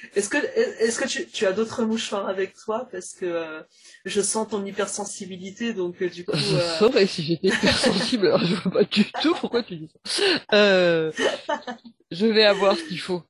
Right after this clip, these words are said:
Speaker 2: Je suis dans un dressing, au pire, j'ai des amis. <laughs> Grand mouchoir en tissu de l'an-, d'antan. Euh,
Speaker 1: Ok.
Speaker 2: ah oui, pardon.
Speaker 1: Ok, vas-y. Alors, fermez les yeux. Ok. Prends le temps là de te connecter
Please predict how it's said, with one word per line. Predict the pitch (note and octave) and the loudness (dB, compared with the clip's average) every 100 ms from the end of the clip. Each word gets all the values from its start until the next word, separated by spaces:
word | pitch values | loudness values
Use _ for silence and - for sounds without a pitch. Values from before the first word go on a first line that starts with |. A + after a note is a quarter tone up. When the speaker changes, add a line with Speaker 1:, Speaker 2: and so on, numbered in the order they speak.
| - | -16
Speaker 2:
Je | |
suis | - F3+ | -8 2
dans | F#3+ F#3+ | 2 4
un | F3+ | 2
dressing, | F3+ F#3+ - A3+ | 2 0 -2 -6
au | D#3+ | -6
pire, | C#3+ G3 F3+ | -4 -6 -6
j'ai | D#3 | -4
des | D3+ E3+ | -6 -2
amis. | G#3+ F#4+ - - B3 - D4 - | 2 4 2 0 0 2 2 2
<laughs> | C4+ - C4 C#4 _ - - _ - _ _ | 2 2 2 0 _ -10 -10 _ -20 _ _
Grand | G3 F#3 F#3+ | -10 -4 -4
mouchoir | G3 G3+ - A#3 G#3+ | -4 -10 -2 2 4
en | G3+ | 2
tissu | F3+ G3 F3+ - G3+ | -4 -12 -16 -8 -4
de | F3+ | -2
l'an-, | E3+ E3 - | 0 -2 0
d'antan. | F3+ F3 F3 E3+ C4+ - G#4 F4+ - - | 0 0 -6 -8 -6 0 2 2 0 0
Euh, | G#3 F3 F3 F3+ - - - - - - - _ _ _ | 2 2 0 -4 -14 -20 -18 -18 -18 -20 -20 _ _ _
Speaker 1:
Ok. | F3+ F3 - E3 | -8 -6 -10 -8
Speaker 2:
ah | F3+ | -8
oui, | D3 D3 - - - | -10 -12 -18 -20 -14
pardon. | - D3+ - _ | -12 -12 -16 _
Speaker 1:
Ok, | F#3 F#3+ F3 E3 - | -2 0 -2 -4 -4
vas-y. | F3 F3 E3+ - - - _ _ | -4 -4 -8 -8 -8 -12 _ _
Alors, | F#3 F#3 D#3+ D#3 - | -10 -6 -6 -8 -10
fermez | A3+ A#3 C4+ | -6 -2 -2
les | A#3+ G3 | -4 -6
yeux. | F3+ B3+ - _ _ _ _ _ _ _ _ _ _ _ _ _ | -4 -4 -8 _ _ _ _ _ _ _ _ _ _ _ _ _
Ok. | F3 - D#3 E3 F#3 G#3+ A#3+ C4 _ _ | -20 -20 -20 -18 -16 -16 -18 _ _ _
Prends | _ F#3 | _ -12
le | F#3 F3+ | -10 -12
temps | - E3+ | -12 -12
là | D#3 | -14
de | - | -18
te | D3+ E3 | -20 -20
connecter | - F3 E3 _ - E3+ - | -14 -14 -14 _ -14 -12 -12